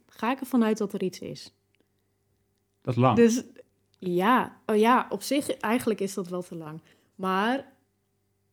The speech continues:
Speaker 2: Nee, maar als je
Speaker 1: ik
Speaker 2: daar
Speaker 1: denk
Speaker 2: reëel
Speaker 1: ook met hoe lang ze er al mee bezig zijn en hoe weinig er nu nog steeds maar van bekend is,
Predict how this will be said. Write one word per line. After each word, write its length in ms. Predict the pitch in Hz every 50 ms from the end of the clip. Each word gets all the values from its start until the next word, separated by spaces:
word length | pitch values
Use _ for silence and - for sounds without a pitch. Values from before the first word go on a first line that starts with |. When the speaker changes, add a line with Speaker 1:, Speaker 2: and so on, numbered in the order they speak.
| _ _ _
Speaker 2:
Nee, 180 | - 180 190 190
maar 80 | 202
als 100 | 180 147
je 60 | -
Speaker 1:
ik 60 | - 202
Speaker 2:
daar 80 | 202
Speaker 1:
denk 140 | 233 240 247
Speaker 2:
reëel 100 | 269 262 254
Speaker 1:
ook 40 | 254
met 140 | 254 247 233
hoe 160 | 240 247 240
lang 220 | 240 233 247 262
ze 120 | 226 226 202
er 140 | 208 208 208
al 100 | 202 202
mee 160 | 202 196 196
bezig 420 | 175 185 190 208 262 262 - - -
zijn 260 | - 226 208 208 208
en 100 | 196 196
hoe 160 | 190 196 180
weinig 300 | 196 196 196 214 214 202 208
er 80 | 202 190
nu 160 | 190 202 220
nog 140 | 226 208 -
steeds 280 | - - 202 202 202
maar 180 | 208 196 190 180
van 220 | - 202 196 185
bekend 400 | 180 175 - - 175 185 220 233
is, 320 | - 254 269 277 - -